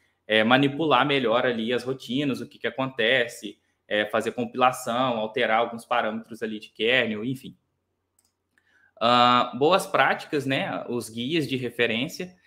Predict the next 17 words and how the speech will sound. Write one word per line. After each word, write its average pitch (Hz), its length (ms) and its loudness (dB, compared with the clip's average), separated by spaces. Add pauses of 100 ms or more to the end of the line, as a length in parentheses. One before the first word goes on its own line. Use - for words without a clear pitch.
(240)
Então, 113 320 -2
por 127 140 0
exemplo, 113 680 -4 (300)
é, 107 600 2
o 127 200 6
asp, 123 420 2
né? 117 380 -6
Que 113 240 -2
é 110 600 4
o 113 200 -4
Open 135 500 0 (200)
Web 113 380 4
Application 113 720 -4
Security 107 560 -8
Project, 143 580 -4 (220)
né? 107 160 -6
Que 113 480 -4